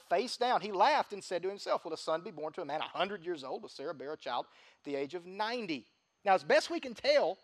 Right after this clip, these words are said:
this is actually more of a laugh of amazement. This is like, "I can't believe it. This is,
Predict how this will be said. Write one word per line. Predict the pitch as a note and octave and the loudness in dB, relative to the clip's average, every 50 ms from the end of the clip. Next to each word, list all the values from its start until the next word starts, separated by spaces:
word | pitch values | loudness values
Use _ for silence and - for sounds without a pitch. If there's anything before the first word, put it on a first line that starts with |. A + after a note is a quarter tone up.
| _ _ _ _ _ _ _ _ _ _ - | _ _ _ _ _ _ _ _ _ _ -10
this | G3+ - | -8 -8
is | D4+ C4 | 0 4
actually | C4+ C4 B3+ A#3+ - - A#3+ A3+ A3+ A3+ | 6 6 6 6 2 -2 -2 -2 -2 0
more | G#3 G#3+ A#3 A3+ | 2 4 4 6
of | F#3+ | 6
a | G3 | 6
laugh | F3+ F#3 F#3 F3+ D#3+ - | 4 4 4 2 0 -2
of | D3 C#3 | -6 -6
amazement. | B2+ B2 B2 C3 C3+ E3+ G#3+ G3+ A3+ C#4+ C#4+ C4 | -6 -6 -6 -6 -4 -4 -6 -6 -6 -6 -6 -6
This | F#3 A#3 B3 - | -6 -6 -6 -6
is | D#4 A3+ | -4 -2
like, | A3 G3 F#3 - | -2 -2 -2 -4
"I | - | -8
can't | - - - A#2+ - | -10 -8 -8 -8 -6
believe | C3 D3+ F3+ F#4+ G#4 A4 G4+ | -6 -4 -4 -2 -4 -4 -6
it. | - - _ _ _ _ _ _ | -8 -14 _ _ _ _ _ _
This | - A#3+ - | 0 0 0
is, | B3+ A#3 - | -2 -4 -8